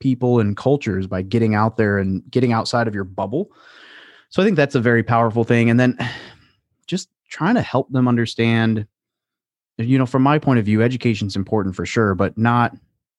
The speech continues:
just education as far as straight A's and going to school. Education as far as how to source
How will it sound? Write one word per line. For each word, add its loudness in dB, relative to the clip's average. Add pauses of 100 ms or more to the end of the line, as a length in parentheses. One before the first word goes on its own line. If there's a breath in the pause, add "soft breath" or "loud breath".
(120)
just -2
education -4
as -4
far 0
as -2
straight 0
A's 0
and -2
going 0
to -12
school. -10 (540)
Education 0
as -2
far 0
as -2 (640)
how 0
to -2
source 0